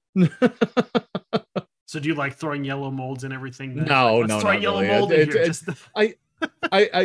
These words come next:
Speaker 1: you know, in retrospect, I'm like, "That's, that's a cheap gotcha." But, uh, you know, it hooked me,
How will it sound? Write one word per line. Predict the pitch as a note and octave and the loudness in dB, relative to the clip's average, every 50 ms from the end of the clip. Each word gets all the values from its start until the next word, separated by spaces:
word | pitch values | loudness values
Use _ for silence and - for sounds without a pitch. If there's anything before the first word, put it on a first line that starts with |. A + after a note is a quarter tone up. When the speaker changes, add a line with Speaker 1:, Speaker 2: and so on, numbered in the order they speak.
| - - | 0 -2
Speaker 1:
you | F#3 F3 | -2 0
know, | F#3 F3+ - | 0 0 0
in | - F3+ D#3+ | -2 -4 -4
retrospect, | E3+ F3+ F3 - G3+ F3 - - F#3 F#3 - | -4 -4 -4 -4 -6 -8 -4 -6 -6 -6 -4
I'm | - D#3+ D3 | -6 -6 -4
like, | D3 C#3+ C#3 - | -4 -6 -4 -2
"That's, | D3+ D#3 C#3+ - - | -4 -4 -4 -8 -4
that's | - E3 E3 - | -2 -2 -2 -2
a | E3+ C#3+ | -4 -6
cheap | - - F3+ F3 D3 | -4 -6 -6 -6 -2
gotcha." | C3 D#3 D3+ E3 - - G#3+ G3+ F#3+ F#3+ D#3 _ - | -2 0 0 0 0 4 4 4 4 2 -4 _ -2
But, | - D#3+ D#3+ D3+ D3 - | 0 2 2 2 0 -4
uh, | D#3 D3+ D3+ D#3 D3 D3+ D#3 - - | -6 -4 -2 -2 -2 -2 -2 -4 -6
you | - D3+ | -8 -4
know, | D3+ D3+ D#3+ | -4 -4 -4
it | - D#3 C3+ | -4 -4 0
hooked | D3+ A3+ - - | 0 -2 -2 -2
me, | F3 F#3+ A3+ _ | -6 -6 -6 _